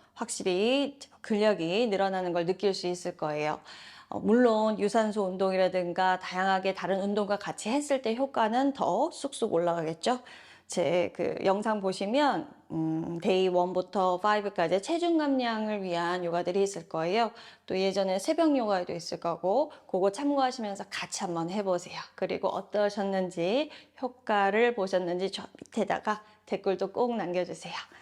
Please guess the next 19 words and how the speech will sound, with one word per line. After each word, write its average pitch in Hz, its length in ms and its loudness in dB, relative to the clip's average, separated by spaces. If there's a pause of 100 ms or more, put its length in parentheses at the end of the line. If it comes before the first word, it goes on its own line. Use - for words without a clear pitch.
(300)
자, - 280 -4
첫 254 140 -2
번째 262 280 4
동작은요, 220 800 2
사이드 262 420 0
크런치고요. 214 920 0 (100)
다양한 254 880 2
포지션에서 254 600 -2
해볼 202 320 -2
거예요. 175 520 -2 (400)
자, 185 140 2
먼저 196 540 2 (100)
사이드 302 380 2
크런치 269 280 2
가기 180 320 -2
전에 196 240 2
한번 220 300 0
허리를 415 400 2
돌려볼게요. 170 720 0